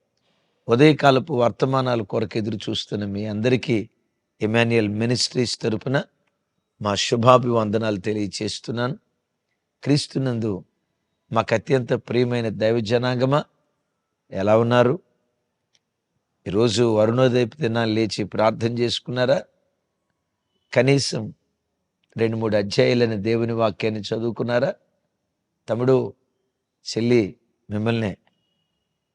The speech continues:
ప్రార్థించారా? "నేను ఆదివారం ఆరాధనకు వెళ్ళి అలసిపోయి వచ్చావని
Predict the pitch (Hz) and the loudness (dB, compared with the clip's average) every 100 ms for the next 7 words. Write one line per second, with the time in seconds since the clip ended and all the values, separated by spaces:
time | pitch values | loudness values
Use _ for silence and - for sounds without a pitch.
0 | _ 101 104 98 117 - 123 151 - _ | _ -4 -4 -2 -4 0 2 0 -4 _
1 | _ _ _ _ _ _ _ _ _ _ | _ _ _ _ _ _ _ _ _ _
2 | _ - 101 98 104 117 123 117 113 110 | _ -12 -6 2 4 8 8 8 6 4
3 | 117 120 113 113 - 110 110 107 101 104 | 4 4 2 -4 -4 -2 0 -2 -2 -4
4 | - - 120 110 - 117 107 104 98 | -6 -2 0 0 -2 -4 -2 -2 -4